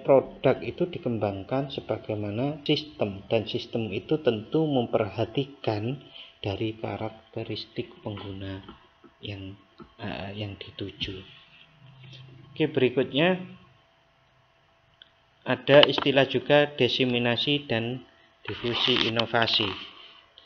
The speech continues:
Yaitu sebelum difusi inovasi penting dilakukan proses diseminasi, yaitu kegiatan yang sengaja dan sistematis untuk membuat orang lain sadar adanya suatu perkembangan dengan cara menyebarkan informasi.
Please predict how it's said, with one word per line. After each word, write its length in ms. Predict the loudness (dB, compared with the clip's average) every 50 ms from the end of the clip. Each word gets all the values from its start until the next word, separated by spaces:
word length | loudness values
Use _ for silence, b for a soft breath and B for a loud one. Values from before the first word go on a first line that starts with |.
| B B B B B B B B B B -2
Yaitu 400 | 0 0 0 0 2 4 4 6
sebelum 480 | 6 4 2 2 2 2 2 4 4
difusi 560 | 6 4 4 4 4 2 4 4 4 4 4 4
inovasi 560 | 2 2 2 2 0 0 2 2 0 0 0
penting 320 | 0 2 4 4 2 2
dilakukan 560 | 2 2 2 2 2 0 0 2 2 2 2
proses 400 | 2 0 0 2 0 -2 -2 -4
diseminasi, 960 | -2 -2 -2 -2 0 -2 -2 -2 -4 -4 -4 -4 -4 -2 0 0 0 0 -4 -8 b b b b b b b b b b b b -6
yaitu 560 | -4 -2 -2 0 -2 -2 -2 2 2 2 2
kegiatan 720 | 0 -4 -10 -4 2 4 4 4 4 4 4 4 6 6
yang 240 | 4 2 2 0 0 -2
sengaja 680 | -2 -2 0 0 2 2 0 0 0 2 4 4 6 4
dan 240 | 4 2 0 0
sistematis 640 | 0 -4 -4 -4 -4 -4 -4 -4 -4 -4 -2 -2 -2 -2
untuk 180 | -4 -4 -6 -4
membuat 480 | -4 -4 -4 -4 -2 0 -2 0 0 -4
orang 240 | -6 -4 -4 -2
lain 160 | -2 -2 -2 -2
sadar 400 | -4 -4 -4 -2 0 0 0 0 -2
adanya 420 | -6 -4 -4 -4 -4 -4 -2 -4
suatu 400 | -4 -4 -4 -6 -6 -6 -8 -8
perkembangan 560 | -6 -8 -6 -6 -6 -6 -6 -6 -6 -6 -6
dengan 320 | -4 -4 -4 -4 -4 -6 -6
cara 240 | -6 -6 -6 -6 -6
menyebarkan 640 | -6 -6 -8 -8 -8 -8 -10 -10 -10 -10 -10 -8
informasi. 800 | -8 -10 -10 -12 -16 -18 -18 -18 -18 -14 -12 -10 -10 -10 -12 -14